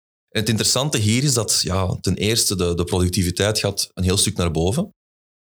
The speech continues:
Dus het aantal wagentjes gaat, gaat een stuk stijgen, maar ook de variatie in die wagentjes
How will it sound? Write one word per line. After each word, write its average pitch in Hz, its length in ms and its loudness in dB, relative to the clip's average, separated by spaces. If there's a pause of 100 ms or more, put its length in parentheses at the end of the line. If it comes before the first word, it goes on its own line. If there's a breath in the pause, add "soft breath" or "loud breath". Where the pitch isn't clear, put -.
(140)
Dus 98 100 0
het 101 140 2
aantal 113 300 0
wagentjes 98 440 0
gaat, - 380 0
gaat - 140 -4
een 95 60 2
stuk 107 200 2
stijgen, 117 440 0
maar 104 120 2
ook 127 140 0
de 123 80 2
variatie 101 600 2
in 110 100 2
die 113 120 2
wagentjes 113 720 0